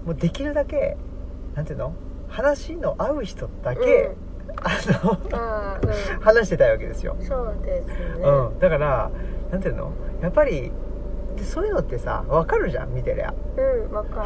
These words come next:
Speaker 2: る。
Speaker 1: は-、その、そ-、外側からね。
Speaker 2: あー、
Speaker 1: で、あ、
Speaker 2: うん。
Speaker 1: この人、なんていうの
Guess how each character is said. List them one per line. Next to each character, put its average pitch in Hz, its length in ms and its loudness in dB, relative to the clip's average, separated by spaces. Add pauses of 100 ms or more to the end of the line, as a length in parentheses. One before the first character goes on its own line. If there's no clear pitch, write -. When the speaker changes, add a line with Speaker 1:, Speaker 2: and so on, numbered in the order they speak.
Speaker 2:
る。 151 80 -4
Speaker 1:
は-、 143 100 -4
そ 143 140 0
の、 131 80 -2
そ-、 147 140 -2
外 160 340 4
側 143 200 8
か 139 80 4
ら 135 100 4
ね。 180 240 0
Speaker 2:
あ 233 200 -2
ー、 - 40 -2
Speaker 1:
で、 - 100 2
あ、 160 160 4
Speaker 2:
う 151 80 0
ん。 - 20 -2
Speaker 1:
こ 156 80 2
の 214 140 2
人、 139 400 6 (760)
な 135 100 -2
ん 127 40 -2
て 113 80 -4
い - 20 -4
う 113 40 -4
の 110 120 -6